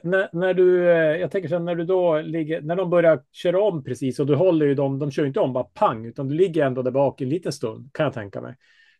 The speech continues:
Fick du liksom någon känsla av, tekniskt sett? Fick du liksom någon så här bra rytm från dem? Fick, kunde du känna att du liksom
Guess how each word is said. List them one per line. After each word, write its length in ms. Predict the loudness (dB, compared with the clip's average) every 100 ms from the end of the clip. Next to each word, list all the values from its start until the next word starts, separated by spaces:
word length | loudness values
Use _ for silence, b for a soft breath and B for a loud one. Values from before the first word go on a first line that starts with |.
| b
Fick 180 | -2 2
du 80 | 2
liksom 240 | 2 -2
någon 100 | -4
känsla 500 | 0 0 0 -2 0
av, 280 | 2 0 -6 _ _ -6
tekniskt 420 | -6 -4 -6 -2
sett? 220 | -4 -2
Fick 200 | -4 0
du 60 | -2
liksom 280 | -2 -4
någon 100 | -4 -2
så 60 |
här 80 | -4
bra 560 | -2 2 4 6 4 2
rytm 540 | 0 -2 _ -10 -6
från 260 | -2 -2 -2
dem? 400 | -4 -4 -10 -6
Fick, 220 | -6 -2
kunde 200 | -2 -2
du 60 | -2
känna 280 | -2 -2 -4
att 100 | -4
du 80 |
liksom 440 | -4 -2 -4 -4